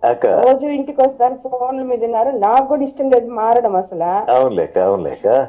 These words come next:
Speaker 2: ఫస్ట్ నుంచి నాకు ఈ పార్టీ ఇష్టము, దాని
Speaker 1: అక్క.
Speaker 2: వల్లే. కానీ మరీ వాళ్ళు ఈ మాదిరి చేసే లోపల అన్నని కన్విన్స్ చేయలేకుండా ఉన్నారు.
Speaker 1: నిజమేనక్క.
Speaker 2: ఆ.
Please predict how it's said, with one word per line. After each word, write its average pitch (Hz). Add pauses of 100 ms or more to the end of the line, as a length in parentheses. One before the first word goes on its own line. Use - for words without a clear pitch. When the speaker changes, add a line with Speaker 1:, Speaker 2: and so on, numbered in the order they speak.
Speaker 2:
ఫస్ట్ 202
నుంచి 302
నాకు 262
ఈ 254
పార్టీ 247
ఇష్టము, 262
దాని 220
Speaker 1:
అక్క. 233
Speaker 2:
వల్లే. 233 (440)
కానీ 269
మరీ 262
వాళ్ళు 339
ఈ 294
మాదిరి 294
చేసే 294
లోపల 330
అన్నని 320
కన్విన్స్ 285
చేయలేకుండా 208
ఉన్నారు. 190
Speaker 1:
నిజమేనక్క. 139 (220)
Speaker 2:
ఆ. 226